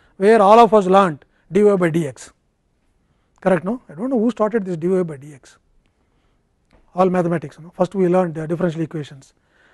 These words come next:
So, the D Y by D X form, if you want to change,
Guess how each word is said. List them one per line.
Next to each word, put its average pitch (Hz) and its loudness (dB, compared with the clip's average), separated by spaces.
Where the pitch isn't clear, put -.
So, 233 4
the 226 4
D 196 0
Y 285 6
by 262 4
D 254 2
X 233 2
form, 247 2
if 233 -2
you 226 4
want 220 2
to 220 -2
change, 226 2